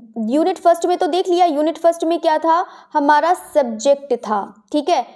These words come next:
यूनिट फर्स्ट में क्या था, हमारा सब्जेक्ट था। और यूनिट सेकंड में देखा था कि यूनिट सेकंड में जो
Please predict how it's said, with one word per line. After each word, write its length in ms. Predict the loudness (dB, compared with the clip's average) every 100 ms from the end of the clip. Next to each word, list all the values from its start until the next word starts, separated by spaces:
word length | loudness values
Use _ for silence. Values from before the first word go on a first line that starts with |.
| _ -6
यूनिट 340 | 0 0 0
फर्स्ट 320 | 0 -2 0 -2
में 160 | 0
क्या 180 | 2 0
था, 160 | 0 -2
हमारा 380 | 0 0 0 0
सब्जेक्ट 460 | -2 -2 -2 -2 -4
था। 260 | 0 0 0 -4 -18 0
और 120 | 2
यूनिट 480 | 2 0 0 0 -4
सेकंड 520 | -8 -2 0 0 -2
में 300 | 0 0 0
देखा 320 | -2 -2 -2 -4
था 280 | 0 0 -2 -4 -14 _ -4
कि 300 | -2 0 2
यूनिट 220 | 2 0
सेकंड 320 | -2 -2 -2
में 180 | 0 0
जो 180 | -2